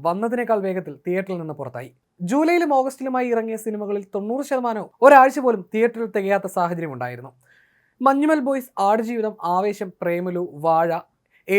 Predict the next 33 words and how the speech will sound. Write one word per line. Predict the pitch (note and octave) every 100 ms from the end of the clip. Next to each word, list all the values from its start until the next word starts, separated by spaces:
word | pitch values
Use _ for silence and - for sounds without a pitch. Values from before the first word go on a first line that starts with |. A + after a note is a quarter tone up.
| G#3
ആർ | G#3+
എം, | F#3+ E3+
കിഷ്കിന്ധകാണ്ഡം | F#3+ - G#3+ G#3 G3 F#3+ F3+ -
തുടങ്ങി | A#3 B3 A#3
വളരെ | A3+ B3+ C#4
കുറച്ച് | B3 A#3+ A3+
ചിത്രങ്ങൾ | G#3 A3 G#3+ F#3+
മാത്രമാണ് | F#3 F#3 D3+ A#2 G3
ഈ | G#3+
വർഷം | G3+ F#3+ -
പ്രേക്ഷകരുടെ | F#3+ F#3 G#3 F#3+ E3+
മനസ്സ് | D3 D3 C#3
നിറച്ചത്. | A2+ C3+ C#3 _ _ _ _ _ A#3+
ബാക്കി | C#4 D4+ E4 A#3
ഭൂരിഭാഗം | C4+ C#4 C4 B3+
ചിത്രങ്ങൾക്കും | A#3 A3+ G#3+ G3+ F#3 G3+
സമ്മിശ്ര | G3+ A3+ A3+ F#3+
പ്രതികരണമായിരുന്നു. | D#3 D#3 D3 B2 A2+ B2 - _ _ _ _ _ D#4
എന്നാൽ | E4 F4+ B3 C4
മുൻ | C#4+ D4+
വർഷങ്ങളിൽ | D4 C#4 B3+ G3+ - A3
ഇത്തരത്തിൽ | C4+ C#4+ C4+ A3+
മലയാള | A3 A#3+ C4+ C4
സിനിമയ്ക്ക് | B3 A3+ A#3
ഒരു | -
ക്ഷീണമുണ്ടാകുന്ന | A3 A3 A3 G3+ G3+ G3+ F#3+
സാഹചര്യം | F3+ F#3 F#3 F3+ _ -
അന്യഭാഷാ | C4 D4+ D4+ D4+ C4+
ചിത്രങ്ങൾ | B3+ B3 A#3+ G#3+
നികത്തുന്ന | A3 A3 A3 G3+
ഒരു | G3 F#3+
പ്രവണതയുണ്ടായിരുന്നു, | F#3 F3+ D#3 C3 B2+ A#2 B2+ _ _ _ -
പ്രത്യേകിച്ച് | A3+ B3 G#3+